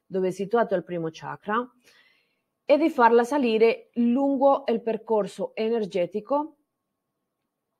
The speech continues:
attraversando tutti i sette chakra, quindi svegliando l'energia Kundalini, che è quella che è alla base della colonna vertebrale,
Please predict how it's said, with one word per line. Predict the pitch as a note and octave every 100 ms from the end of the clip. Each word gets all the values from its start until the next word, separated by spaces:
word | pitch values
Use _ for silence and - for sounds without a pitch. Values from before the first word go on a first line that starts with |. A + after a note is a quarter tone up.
| _ -
attraversando | G3+ A3 A#3 A3+ A#3 G3+ F#3 F3+ F3+ -
tutti | B3+ B3 B3+
i |
sette | A#3 G3+ F#3 G3
chakra, | G3 F3 D#3 D#3 D#3+
quindi | - A#3 G#3+ F#3 E3 D#3 - _ - G#3 F#3+
svegliando | A#3 G3+ G3 F#3+ B3 B3 A#3+ C4 A3+ F#3 E3+ D#3+
l'energia | F#3 G#3 G#3 G#3 G3 F3+ A#3 G3+ E3
Kundalini, | - B3+ D4 C4 G#3+ G#3 G3 F3 D#3+ E3 A3+ C4+ - -
che | G3+ F#3
è | G3 G3
quella | - G#3 G3
che | F#3+ F#3
è |
alla | F3+ E3+
base | A3 G#3+ F#3 - E3 D#3
della | E3 E3 D#3+
colonna | E3+ F3+ F#3 D3
vertebrale, | C#3+ C#3 - D3+ B2+ F2 A3+ C4+